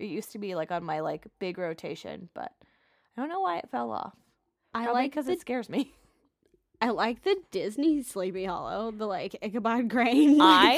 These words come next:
Speaker 2: like
Speaker 1: also like that one. It also doesn't have any words.
Speaker 2: Yeah. It's
Speaker 1: It's
Speaker 2: just
Speaker 1: all
Speaker 2: music.
Speaker 1: music. Mm-hmm.
Speaker 2: And it's great. I love it for that. Um, there's also several Scooby-Doo specials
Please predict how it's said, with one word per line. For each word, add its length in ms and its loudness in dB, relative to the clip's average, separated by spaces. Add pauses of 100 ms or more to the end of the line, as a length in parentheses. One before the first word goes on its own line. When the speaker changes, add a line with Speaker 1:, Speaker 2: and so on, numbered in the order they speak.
Speaker 2:
like 120 -8 (140)
Speaker 1:
also 440 0
like 220 -8
that 160 -2
one. 120 -4
It 100 2
also 320 4
doesn't 300 2
have 180 0
any 180 -2
words. 680 -12 (400)
Speaker 2:
Yeah. 280 4 (380)
It's 220 -6
Speaker 1:
It's 100 -6
Speaker 2:
just 440 -6
Speaker 1:
all 200 -2
Speaker 2:
music. 400 -2
Speaker 1:
music. 220 -18 (260)
Mm-hmm. 240 -12
Speaker 2:
And 160 -2
it's 160 -10 (180)
great. 680 -12 (1300)
I 60 -16
love 240 -8
it 160 -16
for 160 -12
that. 380 -14 (340)
Um, 400 -4 (160)
there's 340 -4
also 600 -2 (120)
several 800 -2
Scooby-Doo 960 -4
specials 920 -4